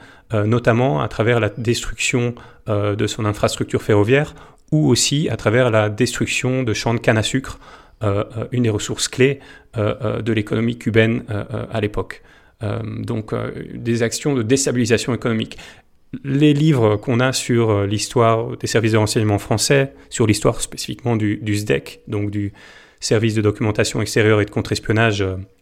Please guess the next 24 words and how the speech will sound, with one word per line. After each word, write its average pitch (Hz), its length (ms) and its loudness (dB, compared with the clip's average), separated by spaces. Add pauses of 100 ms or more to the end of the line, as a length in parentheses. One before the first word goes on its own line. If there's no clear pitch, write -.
(760)
euh, 98 120 0
donc 95 200 -4
l'ancêtre 113 400 2
de, 104 200 0
de 107 120 0
la 98 100 2
D 104 100 2
G 104 100 4
S 101 180 0
E, 151 140 0 (580)
euh, 107 140 -4
ces 117 200 0
histoires 139 320 2
nous 117 160 4
parlent 127 320 6
aussi, 127 440 0 (340)
euh, 104 300 0
par 110 160 -2
exemple, 110 500 0
euh, 101 400 -2
d'opérations 113 760 0
imputées 120 580 0 (240)
au 104 100 2
sdec. 98 460 -2